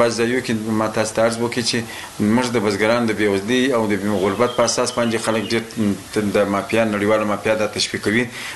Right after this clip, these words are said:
ځکه چې وطني حاصلات او تولیدات دونه قیامت نه جوړوي او د بزګر ژوند دپاره تکاپو نه کوي، نو دوی مجبوراً دغه ته مخه کوي چې دا تیار او سیار مارکیټ لري او هر ځای خریدار لري او دوی د، د، د روزمره مصارفو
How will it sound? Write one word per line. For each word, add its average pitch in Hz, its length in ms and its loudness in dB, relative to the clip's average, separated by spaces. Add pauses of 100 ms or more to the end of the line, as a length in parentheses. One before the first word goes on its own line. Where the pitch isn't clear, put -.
(100)
ځکه 131 280 2 (100)
چې 101 80 -2 (340)
وطني 110 420 2
حاصلات 117 440 0
او 113 60 2 (120)
تولیدات 113 420 0
دونه 113 300 0
قیامت 107 360 0
نه 127 140 0
جوړوي 120 320 2 (300)
او 107 100 0
د 101 180 0
بزګر 101 340 0
ژوند 117 280 0 (200)
دپاره 110 320 2
تکاپو 104 440 -2
نه 120 140 2
کوي، 123 160 0
نو 113 120 2 (120)
دوی 127 100 0 (380)
مجبوراً 123 380 0 (120)
دغه 120 180 2 (100)
ته 117 80 -2 (580)
مخه 117 320 4
کوي 127 280 2
چې - 120 -2 (100)
دا 117 60 4 (420)
تیار 113 340 4
او 107 140 0
سیار 110 320 2
مارکیټ 123 420 -2
لري 123 160 2
او 110 140 4
هر 104 180 -2
ځای 104 180 0
خریدار 104 400 2
لري 120 160 0 (400)
او 110 160 2
دوی 120 220 0
د، 113 180 2 (120)
د، 101 280 2
د 101 140 2
روزمره 107 360 2 (420)
مصارفو 113 500 0